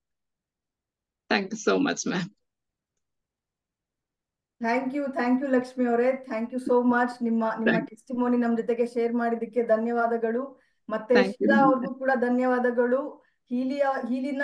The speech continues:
Speaker 2: ಲಕ್ಷ್ಮಿ ಅವ್ರಿಗೆ reach ಮಾಡ್ತಿದ್ದಕ್ಕೆ ಶೀಲಾ ಅವ್ರಿಗೆ ಧನ್ಯವಾದಗಳು. ನಿಮ್ಗೆ, ಆ, ಆ, ಮತ್ತಷ್ಟು ಆಯುಷ್, ಆರೋಗ್ಯ ಎಲ್ಲವನ್ನು ಕೊಟ್ಟು ದೇವರು ನಿಮ್ನ ಕಾಪಾಡ್ಲಿ, ನಿಮ್ಗೆ ಎಲ್ಲಾನು ಒಳ್ಳೇದಾಗ್ಲಿ ಅಂತ ಎಲ್ಲ bless ಮಾಡ್ತೀವಿ. ನಿಮ್ಗೆ
Speaker 1: Thank you.
Speaker 2: ಅನ್ಕೊಂಡಿದ್ದಷ್ಟು ಕೂಡ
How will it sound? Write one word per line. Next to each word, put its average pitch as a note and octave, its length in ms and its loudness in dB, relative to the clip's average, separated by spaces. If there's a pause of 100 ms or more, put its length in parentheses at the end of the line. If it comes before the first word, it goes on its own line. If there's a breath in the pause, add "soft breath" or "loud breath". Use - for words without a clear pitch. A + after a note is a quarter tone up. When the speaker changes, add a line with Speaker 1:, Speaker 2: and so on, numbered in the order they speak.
Speaker 2:
ಲಕ್ಷ್ಮಿ B3+ 340 -2
ಅವ್ರಿಗೆ B3+ 340 2
reach D4 220 -2
ಮಾಡ್ತಿದ್ದಕ್ಕೆ C4+ 560 2
ಶೀಲಾ C#4 240 0
ಅವ್ರಿಗೆ C4 220 6
ಧನ್ಯವಾದಗಳು. B3 800 2
ನಿಮ್ಗೆ, B3 640 2 (360)
ಆ, G#3 40 -6 (840)
ಆ, A3 100 -6
ಮತ್ತಷ್ಟು A#3 580 -2
ಆಯುಷ್, C4 600 2
ಆರೋಗ್ಯ A#3+ 520 2 (640 soft breath)
ಎಲ್ಲವನ್ನು D4 580 -2
ಕೊಟ್ಟು B3+ 460 -2
ದೇವರು B3 260 4
ನಿಮ್ನ B3+ 260 2
ಕಾಪಾಡ್ಲಿ, A3 760 -4
ನಿಮ್ಗೆ G#3+ 260 -6
ಎಲ್ಲಾನು B3+ 540 4
ಒಳ್ಳೇದಾಗ್ಲಿ B3 560 4
ಅಂತ A#3+ 180 0
ಎಲ್ಲ A3+ 340 0
bless A3+ 260 -4
ಮಾಡ್ತೀವಿ. A3 560 -6 (340 soft breath)
ನಿಮ್ಗೆ G#3+ 320 2
Speaker 1:
Thank G#3 160 0
you. G#3 100 4
Speaker 2:
ಅನ್ಕೊಂಡಿದ್ದಷ್ಟು B3+ 840 2
ಕೂಡ C#4+ 140 0